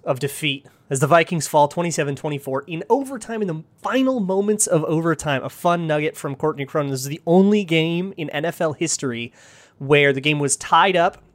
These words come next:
as the clock hit zero in regulation and then won as the clock hit zero in, uh, in the end of overtime.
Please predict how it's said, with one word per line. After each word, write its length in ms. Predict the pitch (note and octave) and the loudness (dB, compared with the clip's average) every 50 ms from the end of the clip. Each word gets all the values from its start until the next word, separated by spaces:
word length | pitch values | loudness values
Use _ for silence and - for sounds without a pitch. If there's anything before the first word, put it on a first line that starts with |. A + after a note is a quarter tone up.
| _ - | _ -2
as 160 | D3+ C#3+ C3+ | -2 0 0
the 80 | D3+ - | -2 -4
clock 280 | - F3 E3 E3 - | 0 0 2 2 0
hit 200 | F3 D#3+ D3+ C3 | -2 -6 -6 -6
zero 300 | C3+ C#3+ D#3 D#3+ D#3 D3+ | -4 0 2 2 4 4
in 120 | D3+ D3 C#3+ | 2 2 2
regulation 760 | C#3+ C#3 B2+ C#3 C3 C3 B2+ B2+ - - B2+ A2 A2 A2+ - _ _ _ | 0 0 0 0 -2 -2 -2 -2 -4 -6 -8 -8 -10 -12 -16 _ _ _
and 180 | E3 D#3 D3+ C3+ | 2 2 4 4
then 320 | C#3+ C#3 C#3+ C3 B2+ B2+ | 4 2 2 0 -4 0
won 420 | C#3 E3+ F#3 F3 D3+ C3 B2+ A#2+ - _ _ _ _ - | 2 4 4 4 4 2 -2 -6 -10 _ _ _ _ -6
as 180 | C#3 C3+ B2+ B2 | -6 -6 -4 -6
the 80 | C#3+ | -8
clock 300 | - - B2 A3+ A3 - | -2 2 2 2 2 2
hit 180 | D#3 C#3+ - C3 | -4 -6 -4 -4
zero 540 | B2 C3+ C3 C3 C3 B2+ B2 B2 A#2 - - _ _ _ _ _ _ _ | -6 -4 -4 -2 0 0 0 0 -2 -4 -8 _ _ _ _ _ _ _
in, 420 | D3 C3+ B2+ B2 A#2+ A#2+ A#2 A#2+ - - | 0 2 2 2 0 -4 -10 -14 -8 -4
uh, 500 | C3 A#2+ A#2 A#2 A2+ A2 G#2+ G#2+ F2 - - _ _ | -2 -2 0 -2 -2 -6 -6 -8 -10 -12 -16 _ _
in 140 | C#3+ B2 B2+ | -12 -8 -4
the 100 | B2+ A#2+ | -2 -2
end 140 | B2 B2 A#2+ | -2 -4 -6
of 100 | B2 C3+ | -8 -6
overtime. 680 | C#3 C3 A#2+ A#2+ A#2 - - B2 G#2 G#2 G#2 G#2 - | -6 -6 -4 -4 -8 -8 -8 -8 -10 -10 -12 -14 -18